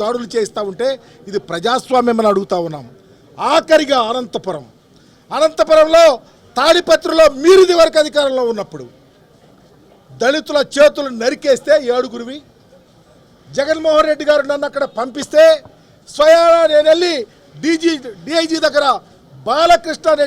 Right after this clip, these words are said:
డీఐజీ దగ్గర కూర్చొని ముద్దాయిలను ఆ రోజు అరెస్ట్ చేయించినటువంటి పరిస్థితి. ఈరోజు ఎంత దారుణం అంటే నా సోదరుడు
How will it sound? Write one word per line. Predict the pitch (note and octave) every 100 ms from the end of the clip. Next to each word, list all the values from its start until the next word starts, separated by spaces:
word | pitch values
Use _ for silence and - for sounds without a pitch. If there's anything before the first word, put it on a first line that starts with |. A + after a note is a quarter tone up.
| C4+
డీఐజీ | C#4+ C4 C4+
దగ్గర | B3 -
కూర్చొని | D4 C4 C4 A3 - _ _ E3+
ముద్దాయిలను | A3 F#3 C#4 C#4 B3+
ఆ | A#3+
రోజు | A#3+ A3+
అరెస్ట్ | G#3 -
చేయించినటువంటి | G#3 G3+ G#3 F#3 F#3+ - F3+
పరిస్థితి. | D#3+ D#3+ C3 A#2+ - _ _ _ F3 A3+
ఈరోజు | D4 D#4+ F4+ E4+ C4 - _ _ _ _ _ _ D#3
ఎంత | G#3 C4 F#3+
దారుణం | A3 B3+ B3 A3+
అంటే | G3+ C#4+ B3 _ _ _ - -
నా | G#3
సోదరుడు | G3+ B3+ C4 B3